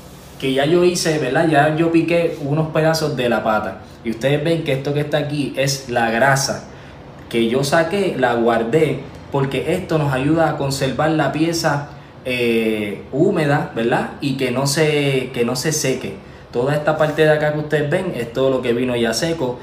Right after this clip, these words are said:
Si yo no le pusiera la grasita arriba, se pondría toda la pata de esta forma. Y esto es para conservar toda la pieza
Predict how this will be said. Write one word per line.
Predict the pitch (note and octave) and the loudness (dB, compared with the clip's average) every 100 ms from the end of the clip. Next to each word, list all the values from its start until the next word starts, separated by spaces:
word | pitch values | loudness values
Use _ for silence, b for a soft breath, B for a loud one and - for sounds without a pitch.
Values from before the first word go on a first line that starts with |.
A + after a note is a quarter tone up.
| B | B
Si | - B2 | -6 -2
yo | A#2 | 0
no | C#3 | 2
le | D#3+ | 0
pusiera | E3 D#3+ E3 | 0 2 4
la | E3 | 4
grasita | D#3+ D3+ D#3 D#3 | 2 2 2 0
arriba, | F3+ D#3+ | 2 0
se | C#3 | 0
pondría | A2+ A2 A2 C3+ A#2+ | 0 0 0 0 0
toda | A2 A2 | -2 0
la | A#2 - | 0 0
pata | C3+ A#2 | -2 -2
de | G#2 | -6
esta | - | -6
forma. | A2 G#2 G2 G2 B B | -8 -8 -10 -12 B B
Y | A#2 | -6
esto | A2 A2+ | -6 -2
es | D3+ | -2
para | C3+ A#2+ A2 | 0 0 -2
conservar | G2+ - G#2 B2 D3 - B B | -4 -4 -2 0 -2 -6 B B
toda | - A2+ A#2 | -2 2 4
la | A#2+ | 2
pieza | A2+ A2+ A2 A2+ G#2 | 2 0 0 -2 -4